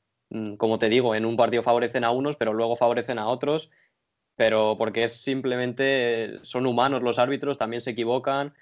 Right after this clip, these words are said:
eh, el var es una herramienta que es demasiado compleja como para, <laughs>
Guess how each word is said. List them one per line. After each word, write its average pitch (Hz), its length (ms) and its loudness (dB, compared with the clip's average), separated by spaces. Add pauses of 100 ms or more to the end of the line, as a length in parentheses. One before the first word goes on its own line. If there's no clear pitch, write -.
(260)
eh, 110 500 0
el 110 100 0
var 120 160 6
es 123 100 -2
una 131 140 -2
herramienta 120 460 0
que 117 100 0
es - 320 -8
demasiado 113 540 0
compleja 120 520 0
como 113 240 -2
para, 113 320 2
<laughs> - 220 -8